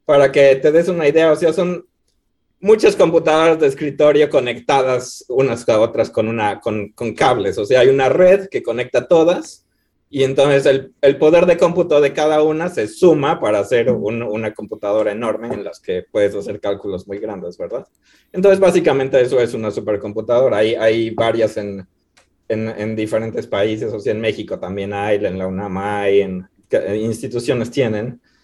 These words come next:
y son, son estos, les dicen clúster, porque es, porque son muchas computadoras conectadas juntas, ¿no? En un cuarto las ponen todas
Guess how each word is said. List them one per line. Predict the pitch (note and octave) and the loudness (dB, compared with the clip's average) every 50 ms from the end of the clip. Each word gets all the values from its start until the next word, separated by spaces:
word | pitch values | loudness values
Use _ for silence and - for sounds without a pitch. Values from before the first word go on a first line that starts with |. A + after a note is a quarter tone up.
| _ _ _ | _ _ _
y | - C3+ C3 | -4 -4 2
son, | C3+ D3+ D3+ D3 D3+ D3 C#3+ C#3+ - | 2 4 4 4 2 2 0 0 0
son | - D#3 C#3 C#3 | 0 2 4 2
estos, | C#3 C#3 - - C3+ A2+ - - - _ _ _ _ - - | 2 0 2 2 2 2 0 -6 -16 _ _ _ _ -18 -8
les | C#3+ C3 B2+ C3+ | -4 -4 -2 -2
dicen | C#3+ C#3 D#3 C3 A2+ - | 0 -2 -2 -2 -2 0
clúster, | - C#3 B2+ C3+ C3+ C3+ - - - G2 F#2 F#2+ G2+ A2+ A#2+ - _ _ _ _ _ _ _ _ | 2 4 4 4 4 2 0 -2 0 2 2 2 2 0 -2 -4 _ _ _ _ _ _ _ _
porque | _ A2+ G#2+ G#2+ G#2+ B2+ A#2+ | _ 0 0 2 4 4 4
es, | A#2 A#2+ - | 4 2 -4
porque | - - A#2+ A#2 A#2+ - B2+ A#2+ | -2 -2 -2 0 2 0 2 2
son | C#3+ C3 B2+ C3+ | 2 0 2 2
muchas | C#3 C#3 B2+ C3+ A2+ | 0 0 0 -2 0
computadoras | - B2 A2 G#2+ A2 G#2 - G#2+ G#2 G#2 G#2+ G#2 G2+ | 0 -4 -4 -4 -6 -4 -2 0 0 2 2 0 -2
conectadas | - G#2+ F#2+ F#2+ F#2+ _ G#2+ F#2+ F#2+ F2+ F2+ | -2 -8 -8 -8 -6 _ -2 0 0 -2 -4
juntas, | - G#2+ G2 F#2 - F2 - - | -6 -12 -12 -10 -12 -14 -10 -8
¿no? | G#2+ B2 G#2+ | -8 -6 -4
En | G#2+ | -2
un | A#2+ B2+ B2 | -2 -4 -2
cuarto | B2 D#3 D3 C#3 C#3+ C#3+ D3 D3 | 2 2 2 4 4 4 4 4
las | C#3+ A#2+ G2+ - | 4 4 2 0
ponen | _ A#2+ A2+ A#2 A#2 | _ -4 -4 -4 -4
todas | A#2 A#2+ A#2 A2+ A#2 - | -2 0 0 0 -2 -4